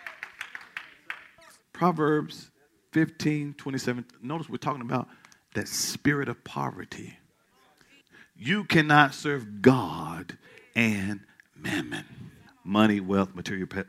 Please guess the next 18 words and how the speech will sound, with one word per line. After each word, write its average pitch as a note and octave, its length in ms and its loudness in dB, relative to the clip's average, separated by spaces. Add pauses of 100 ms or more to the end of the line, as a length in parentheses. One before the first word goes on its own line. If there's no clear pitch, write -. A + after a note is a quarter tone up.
possessions. F#2 380 0
Mammon G#2 320 2
is, F#2+ 180 0
was F#2+ 180 -12
often F#2 360 -8 (180)
referred F#2 320 -10
to F#2+ 80 -12
in F2+ 40 -10
the F2 80 -12
Bible F2+ 300 -6
as E2 320 -6 (360)
the, E2 100 -6
g-, - 280 -8 (180)
the - 160 -4 (100)
idol A#2+ 420 6
of G2+ 140 -4
materialism. F2+ 920 -10 (680)
Okay? A#2+ 300 0